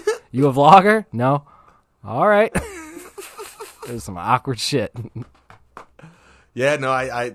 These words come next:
Speaker 2: and then the podcast where they not named him came out a while ago, or that
Speaker 1: I, I think that was a while ago, and then it had just built. It had built, and then I guess the tipping point was <laughs> when,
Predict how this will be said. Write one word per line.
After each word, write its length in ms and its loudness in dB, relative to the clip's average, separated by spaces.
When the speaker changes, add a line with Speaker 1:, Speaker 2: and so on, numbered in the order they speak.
Speaker 2:
and 180 -6
then 200 -6
the 120 -8
podcast 540 -10
where 80 -10
they 140 -6
not 280 -6
named 340 -10
him 200 -10
came 240 -12
out 160 -6
a 60 -8
while 360 -10
ago, 600 -12
or 220 -8
that 320 -10
Speaker 1:
I, 140 -6
I 120 -2
think 280 -4
that 180 -2
was 200 -4
a 40 -4
while 220 -2
ago, 280 -6
and 100 -8
then 100 -10
it 160 -14
had 140 -12
just 240 -14
built. 500 -14
It 120 -12
had 200 -10
built, 560 -12
and 220 -6
then 220 -6
I 100 -6
guess 240 -8
the 140 -14
tipping 380 -10
point 280 -10
was 200 -12
<laughs> 20 -14
when, 100 -14